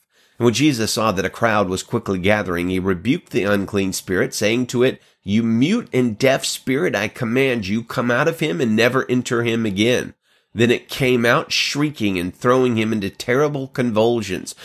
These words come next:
The boy became like a corpse, so that many said, "He's dead." But Jesus, taking him by the hand,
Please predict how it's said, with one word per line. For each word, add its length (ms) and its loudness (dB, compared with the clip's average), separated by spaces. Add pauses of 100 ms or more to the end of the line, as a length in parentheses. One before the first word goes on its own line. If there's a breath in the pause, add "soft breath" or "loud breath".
(200 loud breath)
The 80 -6
boy 220 6
became 360 -2
like 220 0
a 80 -8
corpse, 540 -2
so 160 0
that 160 -2
many 300 0
said, 320 0
"He's 260 -6
dead." 480 2
But 160 0
Jesus, 480 -4
taking 400 -2
him 100 0
by 180 0
the 120 -2
hand, 360 -2